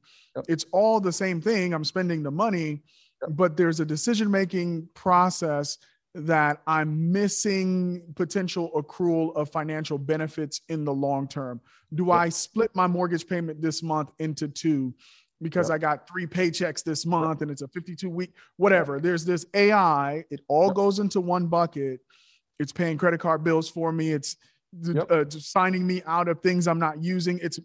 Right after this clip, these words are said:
Speaker 2: it's my financial manager. That's
Speaker 1: Right.
Speaker 2: my origin story,
Speaker 1: All right.
Speaker 2: right?
Speaker 1: So here's, here's the, um, here's good news and bad news.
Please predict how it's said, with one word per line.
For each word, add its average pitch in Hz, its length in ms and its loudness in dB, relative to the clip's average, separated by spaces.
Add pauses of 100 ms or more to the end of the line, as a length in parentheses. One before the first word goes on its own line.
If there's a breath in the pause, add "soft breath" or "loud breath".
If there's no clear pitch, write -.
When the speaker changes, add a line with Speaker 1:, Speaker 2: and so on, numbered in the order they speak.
Speaker 2:
it's 196 200 -4
my 185 500 0
financial 160 600 -4
manager. 135 540 -8
That's 156 340 0
Speaker 1:
Right. 170 80 -4
Speaker 2:
my 165 260 0
origin 151 440 0
story, 131 340 2
Speaker 1:
All - 0 -
right. 127 240 -10
Speaker 2:
right? 151 100 -18
Speaker 1:
So 131 100 4
here's, 170 280 4 (180)
here's 147 300 0
the, 147 220 0
um, 117 340 0 (260)
here's 143 160 -4
good 165 200 -2
news 151 200 0
and 117 80 -2
bad 117 240 0
news. 92 220 -10